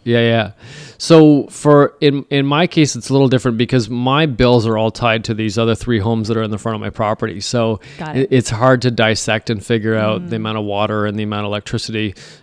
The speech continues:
Speaker 1: 'cause I'm just in a unique situation where I've got th-, four dwellings on one property, uh, which is the way I was able to afford it, was just that these rentals were here, and then I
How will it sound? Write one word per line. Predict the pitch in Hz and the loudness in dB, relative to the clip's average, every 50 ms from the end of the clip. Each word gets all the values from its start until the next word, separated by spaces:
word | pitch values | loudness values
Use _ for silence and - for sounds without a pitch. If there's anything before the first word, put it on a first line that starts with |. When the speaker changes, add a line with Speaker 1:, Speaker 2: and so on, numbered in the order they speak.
| _ _ | _ _
Speaker 1:
'cause | - 104 110 | -6 -2 -2
I'm | 110 107 110 | -2 -2 -4
just | 104 113 107 - - | -6 -8 -6 -6 -6
in | 113 110 | -6 -4
a | 107 107 | -4 -4
unique | 107 107 104 104 107 107 - | -4 -4 -4 -4 -6 -6 -6
situation | - 117 107 - - 110 107 104 - - 110 107 | -8 -8 -8 -6 -6 -6 -6 -6 -6 -6 -6 -6
where | 107 107 | -6 -6
I've | 101 101 98 | -6 -6 -6
got | - 107 101 - - - - _ _ _ _ | -4 -6 -6 -6 -8 -14 -20 _ _ _ _
th-, | - 113 | -20 -20
four | - - - _ - 110 110 107 107 104 107 - - | -20 -20 -16 _ -4 -2 0 0 0 -2 -4 -6 -10
dwellings | 104 107 110 107 107 107 107 107 98 | -8 -6 -4 -4 -4 -4 -8 -8 -8
on | 113 104 | -8 -8
one | 101 101 104 | -6 -8 -8
property, | 98 - 107 104 98 - 110 104 98 98 98 - - - - - _ _ - | -8 -8 -8 -8 -6 -8 -8 -8 -10 -12 -14 -16 -20 -20 -20 -20 _ _ -12
uh, | 104 104 | -8 -6
which | 107 113 - | -4 -2 -2
is | 123 117 104 | -2 0 2
the | 123 | 2
way | 123 123 120 | 2 4 4
I | 110 107 | 2 0
was | 104 98 | 0 -2
able | 110 107 95 - | -4 -6 -6 -8
to | 107 | -10
afford | 104 - - 107 104 101 | -12 -8 -6 -4 -4 -4
it, | 101 - - | -6 -8 -8
was | 101 98 92 - - | -10 -10 -10 -10 -10
just | - - - - - - | -12 -8 -6 -6 -6 -6
that | - - - | -10 -12 -10
these | - 107 101 92 - - - | -10 -10 -10 -10 -12 -10 -8
rentals | - 104 98 95 104 101 95 - | -8 -8 -6 -6 -8 -10 -8 -8
were | 113 110 | -10 -8
here, | 92 107 104 101 101 104 | -6 -6 -6 -6 -6 -6
and | 101 104 | -6 -6
then | 107 104 | -6 -8
I | 101 98 90 | -8 -8 -10